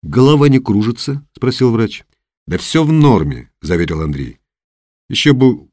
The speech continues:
укольчик или спирта». «Ну так что, целитель?» настойчиво проговорил Серый.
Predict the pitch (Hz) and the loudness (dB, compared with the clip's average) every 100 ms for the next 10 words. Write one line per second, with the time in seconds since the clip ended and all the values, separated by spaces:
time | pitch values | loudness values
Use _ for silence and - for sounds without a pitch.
0 | _ 104 - 147 139 - - - _ _ | _ -10 0 2 2 0 -8 -14 _ _
1 | _ _ _ 139 113 101 - 120 107 101 | _ _ _ 0 2 0 -2 -4 -2 -8
2 | 82 _ _ _ _ _ _ _ _ _ | -8 _ _ _ _ _ _ _ _ _
3 | _ _ _ _ _ _ _ 113 131 147 | _ _ _ _ _ _ _ -6 -2 -2
4 | - - 117 - _ _ _ _ - 113 | -2 -2 -2 -4 _ _ _ _ -2 2
5 | 147 - 73 - _ _ _ _ - 90 | 2 -2 -8 -12 _ _ _ _ -8 -6
6 | - 92 - 73 76 82 85 85 - 73 | -2 -2 -2 -6 -6 -6 -6 -6 -8 -10
7 | 65 - | -10 -16